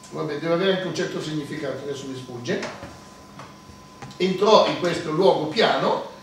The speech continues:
dove il faraone poteva usare i suoi carri. Il faraone arriva con le sue, le scarica lungo i canali fatti lungo il percorso degli wadi, però c'è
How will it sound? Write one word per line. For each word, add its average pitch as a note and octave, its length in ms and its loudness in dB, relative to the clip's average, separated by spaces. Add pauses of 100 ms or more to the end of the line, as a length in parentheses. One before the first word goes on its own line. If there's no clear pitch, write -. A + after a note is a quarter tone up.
(100)
dove D#3 320 0
il D3+ 60 -2
faraone G3+ 680 6
poteva F#3+ 500 0
usare F3 400 2
i F3+ 60 -2
suoi C#3+ 280 -4
carri. B2 400 -4
Il B2+ 100 -10 (1300)
faraone E3 460 4
arriva G#3 460 6
con F3 200 0
le D#3 80 0
sue, C3 600 0 (340)
le C#3+ 120 0
scarica D#3+ 540 6
lungo D3+ 640 2
i C#3+ 140 0
canali D3+ 400 2
fatti C#3+ 440 -2
lungo C#3 280 -6
il B2+ 60 -4
percorso C3+ 840 -4 (260)
degli C3+ 280 -4
wadi, F3 640 6 (340)
però - 380 2 (960)
c'è - 300 -6